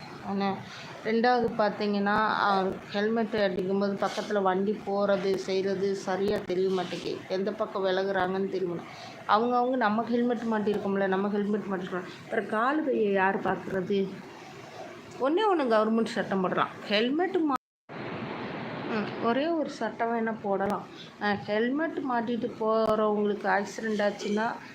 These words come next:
ஆக்சிடென்ட்டுக்கான நிவாரண நிதி உண்டு. ஆனா ஹெல்மெட்டே போடாதவங்களுக்கு,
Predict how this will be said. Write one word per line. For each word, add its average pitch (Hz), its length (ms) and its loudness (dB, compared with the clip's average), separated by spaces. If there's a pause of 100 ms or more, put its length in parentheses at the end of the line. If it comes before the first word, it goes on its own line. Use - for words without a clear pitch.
(140)
ஆக்சிடென்ட்டுக்கான 240 880 2
நிவாரண 208 600 4
நிதி 202 280 2
உண்டு. 185 520 2 (380)
ஆனா 202 280 2
ஹெல்மெட்டே 269 560 0
போடாதவங்களுக்கு, 240 1500 2